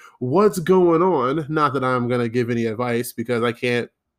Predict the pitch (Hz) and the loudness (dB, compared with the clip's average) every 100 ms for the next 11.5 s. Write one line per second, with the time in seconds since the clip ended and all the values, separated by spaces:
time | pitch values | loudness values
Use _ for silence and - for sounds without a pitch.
0 | _ _ _ _ _ _ 131 160 143 143 | _ _ _ _ _ _ -2 0 0 0
1 | 135 131 131 127 117 117 117 143 131 113 | 0 0 -2 -4 -4 -6 -4 -2 -2 -2
2 | 107 120 120 117 - 117 117 120 107 107 | -6 -8 -6 -8 -6 -8 -6 -8 -10 -8
3 | 117 180 - 73 - _ _ _ _ - | -4 -4 -6 -12 -20 _ _ _ _ -12
4 | - 185 214 185 196 285 233 143 165 208 | 2 4 4 6 6 6 6 6 4 2
5 | 120 78 - _ _ _ _ _ _ 190 | -2 -10 -14 _ _ _ _ _ _ -6
6 | - 220 262 233 175 147 127 131 131 123 | -2 0 2 2 0 -2 -4 -4 -4 -4
7 | 120 156 156 143 147 131 120 160 165 - | 0 0 2 -2 -2 -2 -2 -4 -4 -10
8 | - 269 277 269 254 233 233 - _ 220 | -6 -4 -4 -4 -4 -4 -6 -16 _ 0
9 | 185 170 233 - - 170 196 - 156 - | 0 2 0 0 0 0 2 0 0 0
10 | 123 107 127 117 120 117 117 131 117 131 | -4 -4 -6 -4 -2 -4 -6 -8 -4 -2
11 | 131 123 139 123 - | -2 -2 0 -2 -4